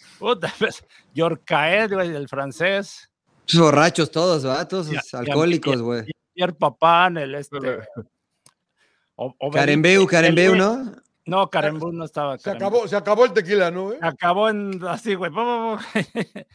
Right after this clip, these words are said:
Speaker 1: Y luego ya que nos vamos a un pinche antro, ¿no? De, "Vámonos, vámonos", y todos ahí las esposas y todo, y, así, y, y entonces ya en el Mundial del noventa y ocho, pues resulta que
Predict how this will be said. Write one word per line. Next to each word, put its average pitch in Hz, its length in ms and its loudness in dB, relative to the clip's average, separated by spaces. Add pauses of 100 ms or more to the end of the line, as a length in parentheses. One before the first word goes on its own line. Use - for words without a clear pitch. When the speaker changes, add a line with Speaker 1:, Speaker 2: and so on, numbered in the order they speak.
(380)
Speaker 1:
Y 156 100 -4
luego 208 160 6
ya 226 280 4
que 196 120 0
nos 185 160 2
vamos 214 320 4
a 202 100 6
un 196 120 -2
pinche 208 280 -4
antro, 185 360 0
¿no? 185 200 -2
De, 175 140 -4
"Vámonos, 226 380 -4
vámonos", 233 200 -4
y 180 160 -6
todos 180 320 -6
ahí 160 120 -6
las 160 240 -12
esposas 156 540 -10
y - 20 -20
todo, 131 280 -16
y, 123 60 -16
así, 117 300 -16
y, 143 480 -12
y 160 160 -10
entonces 190 360 -8
ya 196 120 -4
en 208 100 -6
el 220 80 -8
Mundial 208 380 -6
del 202 160 -8
noventa 196 360 -8
y 202 80 -8
ocho, 202 320 -12 (760)
pues 139 120 -10
resulta 170 500 -6
que 165 360 -6